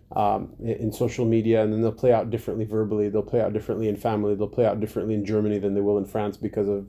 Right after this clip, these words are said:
certain, uh, differences in the medium of how humans express themselves b-, based on differing circumstances. But the asl, the jawhar of it is, is the same in all, all situations, which is what? Which is, because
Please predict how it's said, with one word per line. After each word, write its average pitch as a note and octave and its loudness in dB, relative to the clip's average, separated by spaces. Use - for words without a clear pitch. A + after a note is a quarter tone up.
certain, G#2 -4
uh, F2 -4
differences G#2+ 0
in G#2 0
the G2+ -2
medium G#2+ 4
of G2 2
how A2 2
humans A2 -2
express - -4
themselves G2+ 0
b-, G2+ -4
based A2 -4
on G#2+ 0
differing G#2+ -2
circumstances. A#2 0
But C3 4
the C3 -2
asl, D3 2
the A#2+ 0
jawhar C3+ 6
of A#2 2
it A#2 4
is, G#2 -6
is G#2+ -6
the G#2 -12
same G#2 0
in G#2+ -4
all, A2 2
all A2+ 4
situations, A2 -2
which C3 2
is C3 4
what? C#3+ 6
Which C3+ -4
is, A#2+ -2
because C3 4